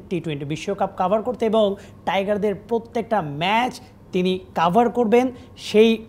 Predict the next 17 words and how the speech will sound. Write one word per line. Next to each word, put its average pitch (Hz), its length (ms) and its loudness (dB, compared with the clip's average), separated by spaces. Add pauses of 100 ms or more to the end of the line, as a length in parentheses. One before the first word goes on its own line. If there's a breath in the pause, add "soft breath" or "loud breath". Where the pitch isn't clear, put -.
উদ্দেশ্যে 214 400 2
যিনি 180 220 0
গিয়েছেন 170 480 0 (280 loud breath)
আমাদের 165 400 2 (480)
ডিবিসি 175 400 2
নিউজের 170 420 2 (280 loud breath)
যিনি 147 220 -2
স্পোর্টস, 202 480 2
আহ, 151 720 0
এডিটর 170 460 4 (560 loud breath)
আবদুল্লাহ 156 460 2
হীরা, 196 220 4
তিনি 208 260 2
আমাদের 175 220 4
সাথে 190 240 2
যুক্ত 180 300 2
হবেন। 220 360 8